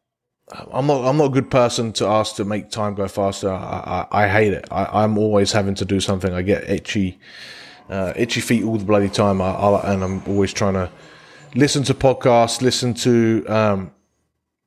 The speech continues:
different education. Um, you know, I, I, I'm a bit, bit of a nutter for that. So I would say watch some ruggers,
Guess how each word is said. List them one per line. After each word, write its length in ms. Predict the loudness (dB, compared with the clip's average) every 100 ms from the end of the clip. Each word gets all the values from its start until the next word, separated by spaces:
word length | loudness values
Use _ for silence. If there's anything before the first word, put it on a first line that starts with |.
| -2
different 300 | 0 2 0
education. 880 | 0 0 2 2 2 0 -2 -4 -8
Um, 420 | -4 -4 -4 -8 -14 -20 -20 _ _ _ _
you 100 | -8
know, 140 | -8 -10 _ _ _ _ _ _ -12
I, 100 | -10 -8
I, 160 | -8 -2
I'm 180 | 0 2
a 60 |
bit, 260 | 0 -2 -4 -20 _ _ _ _ 0
bit 120 | 2
of 60 | 2
a 60 |
nutter 300 | 2 0 -4
for 120 | -4 -4
that. 200 | -4 0
So 280 | 0 0 -4 -18 -20 -20 -12
I 140 | -2 2
would 160 | 2
say 440 | 0 0 2 4 0
watch 380 | 0 -2 0 -2
some 180 | -2
ruggers, 520 | 2 2 2 0 -4